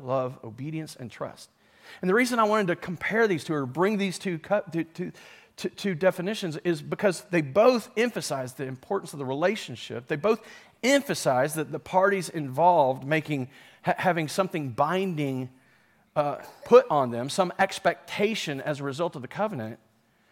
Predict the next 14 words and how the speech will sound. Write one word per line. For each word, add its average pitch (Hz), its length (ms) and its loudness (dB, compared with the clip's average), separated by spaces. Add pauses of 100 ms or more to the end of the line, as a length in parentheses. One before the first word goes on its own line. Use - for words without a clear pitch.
(200)
But 180 180 8
one 247 400 6 (300)
emphasizes 185 580 4
the 139 100 -4
promises 214 640 -2
made, 139 280 -2
the 147 140 -4
other 220 400 4
emphasizes 160 680 -2
the 156 180 -6
attitudes 156 720 -2
behind 196 500 -6
them, 117 160 -10
faithful, 117 840 -10